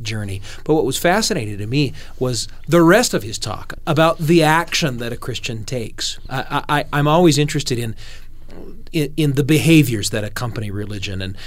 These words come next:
for some of us, what our religion looks like is we, we sit around and discuss <laughs> ideas about religion, you know, or,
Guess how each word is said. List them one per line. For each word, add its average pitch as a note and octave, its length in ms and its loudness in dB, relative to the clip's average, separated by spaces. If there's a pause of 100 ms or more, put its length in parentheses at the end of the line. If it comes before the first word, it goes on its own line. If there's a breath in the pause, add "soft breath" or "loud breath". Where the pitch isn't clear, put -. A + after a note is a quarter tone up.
for C3+ 140 2
some D#3+ 180 6
of F3 140 8
us, G#3 240 6
what D3 180 2
our C3+ 120 4
religion C3+ 420 2
looks C3+ 180 0
like C#3+ 240 0
is A2+ 200 0
we, G#2+ 220 -2 (340 loud breath)
we A#2 320 -2 (560)
sit C#3 180 2
around C3 240 0
and C3+ 100 -2
discuss - 520 0
<laughs> - 360 2 (400)
ideas D3+ 680 4
about B2 260 -2
religion, B2+ 540 -2
you A2 80 -8
know, A#2 160 -10
or, G#2 180 -12